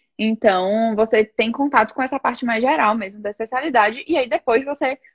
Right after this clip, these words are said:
acompanha pessoas, aí tem pós-graduação, fellow, enfim,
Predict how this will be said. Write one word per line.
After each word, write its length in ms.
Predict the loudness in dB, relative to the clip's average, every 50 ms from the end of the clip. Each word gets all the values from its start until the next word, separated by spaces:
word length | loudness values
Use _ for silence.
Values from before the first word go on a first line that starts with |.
| _
acompanha 500 | 0 0 0 2 0 -4 -4 -4 -4 -4
pessoas, 600 | -2 -4 -4 -2 0 0 2 2 2 2 0 0
aí 100 | -2 -4
tem 140 | -4 -8 -8
pós-graduação, 720 | -4 -4 -4 -2 -2 -2 0 0 -2 -2 -2 -2 -4 -4 -2
fellow, 340 | -2 -2 -2 -2 -2 -4
enfim, 340 | -4 -6 -6 -6 -6 -8 -8